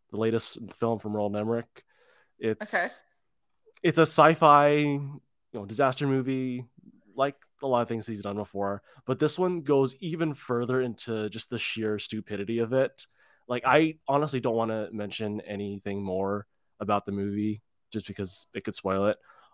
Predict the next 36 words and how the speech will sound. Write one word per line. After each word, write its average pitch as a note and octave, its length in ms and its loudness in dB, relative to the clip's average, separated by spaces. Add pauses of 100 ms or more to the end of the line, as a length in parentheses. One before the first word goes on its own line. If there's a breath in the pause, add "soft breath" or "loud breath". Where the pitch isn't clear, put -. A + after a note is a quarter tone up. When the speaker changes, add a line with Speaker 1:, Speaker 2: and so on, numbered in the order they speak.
Speaker 1:
All C#3+ 240 12
I'll C3+ 140 8
say A2 400 0
is G#2 320 -6
that G2+ 440 -2 (520)
John A#2 260 2
Bradley G#2+ 600 -2 (260)
is G#2 340 -2
having G#2 300 -2
a G2 60 -6
blast, G2 500 -2
and F#2 280 -6 (480 soft breath)
I'm A#2 440 0 (160)
delighted B2+ 460 4
to B2+ 80 -4
see A#2 260 -2
him A#2 180 -4
get G#2+ 220 -4
more G#2+ 200 -2
roles G2 540 -2 (240)
in A2+ 200 -4
recent A2+ 440 -4 (100)
months A#2+ 300 0
'cause A2 320 -4 (300)
he C3 80 -2
was B2 200 2
in G#2+ 360 0
this A2 260 -2
and G2+ 140 -6
he G#2+ 80 -4
was G#2 180 -4
in G2 240 -4
the F#2+ 340 -4
rom-com F#2+ 460 -4
Marry F#2 300 -4
Me. A#2 280 -4